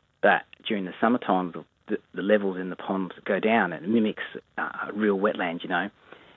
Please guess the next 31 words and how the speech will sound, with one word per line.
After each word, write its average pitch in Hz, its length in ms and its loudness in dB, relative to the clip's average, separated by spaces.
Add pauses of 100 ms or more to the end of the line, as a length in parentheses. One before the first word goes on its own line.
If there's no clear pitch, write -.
And 104 280 4 (580)
you 110 140 4
can 107 300 4
get 107 340 6 (560)
a, 190 180 2
a - 120 2
whole - 640 4
lot 120 140 6
of 107 140 2
species 101 480 -2 (100)
of 98 160 -6 (580)
local 110 440 4
plants 101 520 2 (380)
that 95 200 0 (120)
even 104 320 -2 (100)
flower. 123 380 4 (760)
And, 101 380 0
um, 92 340 0 (220)
so 113 140 8
they're 107 260 6
not 110 180 4
only 98 260 2 (100)
sedges 98 300 2
and 90 140 -8
rushes, 98 420 -2
but - 140 -4
they, 92 360 0 (440)
uh, 104 40 0 (260)
are 104 60 4
like 95 220 0 (160)
herbaceous 104 480 6